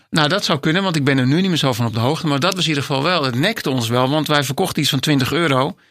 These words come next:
De klant betaalde, eh, vijf euro verzenden. En die ging er drie dagen naar kijken. Die zegt, "Ik doe het toch maar niet."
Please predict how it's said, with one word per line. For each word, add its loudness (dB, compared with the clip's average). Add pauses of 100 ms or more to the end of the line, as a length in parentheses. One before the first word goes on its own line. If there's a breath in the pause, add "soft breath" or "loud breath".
(420 soft breath)
De -8
klant 0
betaalde, 0
eh, -2
vijf 0
euro 2
verzenden. 0 (640)
En 0
die 2
ging 0
er 0
drie 2
dagen 0
naar 0
kijken. 0
Die -2
zegt, -4
"Ik -4
doe 2
het -2
toch -2
maar 2
niet." -2